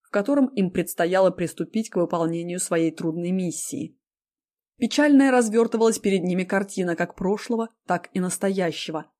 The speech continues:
За несколько столетий, незаметно протекших параллельно с их странной и таинственной жизнью, мир пережил страшные потрясения, а геологические перевороты значительно изменили местами географию Земли.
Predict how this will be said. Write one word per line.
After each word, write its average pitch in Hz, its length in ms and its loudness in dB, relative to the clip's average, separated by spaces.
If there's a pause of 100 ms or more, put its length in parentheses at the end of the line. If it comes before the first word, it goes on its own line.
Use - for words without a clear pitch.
(320)
За 190 120 4
несколько 202 420 2
столетий, 202 760 0 (160)
незаметно 196 520 2
протекших 180 560 -2
параллельно 180 500 2
с - 120 -6
их 196 160 -2
странной 196 500 -2
и - 140 -8
таинственной 180 640 -4
жизнью, 180 640 -2 (320)
мир 240 240 4
пережил 247 480 0
страшные 180 560 -4
потрясения, 190 840 -2 (360)
а 175 80 0
геологические 180 800 0
перевороты 175 800 0 (120)
значительно 240 720 -2
изменили 190 680 -2
местами 202 520 -4
географию 175 640 0
Земли. 185 540 -4